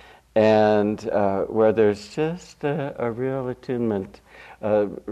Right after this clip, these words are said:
Rajarsi Janakananda, Janakananda, the, uh, the most advanced disciple of Swami Kriyananda,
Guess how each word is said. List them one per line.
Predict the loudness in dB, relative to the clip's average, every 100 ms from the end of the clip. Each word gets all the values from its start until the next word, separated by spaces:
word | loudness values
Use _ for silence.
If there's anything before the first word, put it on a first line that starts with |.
| -8
Rajarsi | 0 2 2 -2 -4 0
Janakananda, | 2 2 0 -2 0 0 -2 -6 -12 -4 -4 -4 -10 -14 -12 -4
Janakananda, | 2 4 4 0 -8 -4 0 2 2 2 2 2
the, | -2 -2 -6 -18 -20 -12 -4
uh, | 0 0
the | -2
most | -2 -2 -2
advanced | -4 -2 -2 -4
disciple | -10 -4 -2 -2 -2 -4
of | -4
Swami | -4 -4 -4
Kriyananda, | -6 -4 -4 -4 -6 -4 -6